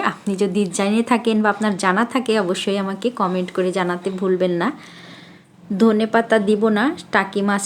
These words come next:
রান্নায় বা শোল মাছ, লাউ শোলে, বিশেষ করে লাউ টাকিতে। এটা তো হতে পারে না। একদম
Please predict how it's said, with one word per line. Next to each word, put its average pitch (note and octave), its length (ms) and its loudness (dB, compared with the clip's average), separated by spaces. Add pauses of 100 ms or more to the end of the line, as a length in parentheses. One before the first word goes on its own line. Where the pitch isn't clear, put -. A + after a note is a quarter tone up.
রান্নায় G3 420 0
বা F#3 160 2
শোল G#3 340 2
মাছ, G3+ 340 0
লাউ F#3 260 4
শোলে, G#3+ 300 4
বিশেষ G3 380 0
করে F#3+ 220 0
লাউ F#3 300 4
টাকিতে। G3+ 480 -2 (480)
এটা G#3 200 0
তো G#3+ 140 0
হতে G3+ 240 0
পারে G#3 260 0
না। G3+ 120 2 (120)
একদম F3+ 400 -2